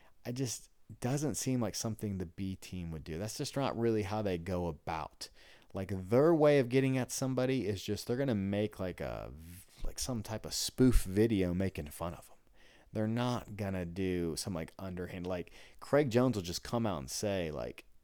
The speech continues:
"Hey," like, you know, "He's just gonna bring the jokes right at you," or, "He's gonna just go at you. He's gonna go on your Instagram page." Like, he'll engage in the back and forth, but he's not gonna send somebody out. Or Nicky Rod for sure. Nicky Rod's not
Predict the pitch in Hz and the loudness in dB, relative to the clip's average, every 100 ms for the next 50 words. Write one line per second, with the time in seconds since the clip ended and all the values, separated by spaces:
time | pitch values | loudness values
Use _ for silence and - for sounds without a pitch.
0 | - - - - - 107 80 55 64 58 | -20 -20 -20 -12 -4 -2 -2 -6 -10 -12
1 | - - - - 95 57 50 - - - | -14 -16 -18 -14 -12 -12 -16 -18 -18 -10
2 | 101 110 123 131 101 85 104 107 101 85 | -8 -6 -2 0 -2 -2 -2 0 0 -2
3 | 95 90 - 87 87 90 80 76 92 110 | -2 -4 -4 -4 -2 -4 -4 -6 -6 -4
4 | 98 90 - 90 104 101 - 82 90 - | -4 -4 -8 -4 0 0 -2 -10 -10 -8
5 | - - - - - - 110 135 110 117 | -10 -10 -20 -20 -20 -8 -2 0 4 6
6 | 110 104 87 113 - 92 85 85 82 82 | 4 2 -2 -4 -4 -6 -6 -6 -6 -8
7 | - 143 160 98 87 95 117 98 90 82 | -2 2 2 0 -2 0 0 0 -4 -4
8 | 87 87 82 - 101 85 - - - - | -6 -8 -12 -12 -10 -10 -10 -14 -14 -20
9 | - - 135 147 135 98 95 85 - 113 | -16 -2 0 2 0 0 -2 -4 0 2
10 | 104 104 92 78 - 98 95 58 - - | 2 0 -2 -4 -6 -6 -6 -6 -14 -20
11 | - - - 92 80 95 135 - 139 95 | -20 -20 -12 -8 -6 -2 -2 0 0 2
12 | 90 90 - 95 - 82 98 131 156 107 | 0 -2 -6 -6 -4 -4 -4 -4 -2 -2
13 | 107 107 104 - | -2 -2 -4 -6